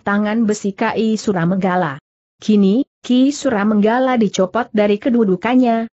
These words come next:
bahkan tanah mereka yang dibeli secara paksa oleh KI Suramenggala karena mereka membutuhkan makan di waktu paceklik, kini dikembalikan begitu saja kepada mereka.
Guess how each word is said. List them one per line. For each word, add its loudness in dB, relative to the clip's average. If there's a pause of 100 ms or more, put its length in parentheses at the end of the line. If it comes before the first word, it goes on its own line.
(120)
bahkan -2
tanah -2
mereka -2
yang 0
dibeli 0
secara -4
paksa -6
oleh -2
KI -2
Suramenggala 0
karena 0
mereka 0
membutuhkan 0
makan -2
di 2
waktu -2
paceklik, -2 (160)
kini 0
dikembalikan 0
begitu -4
saja 0
kepada -6
mereka. -4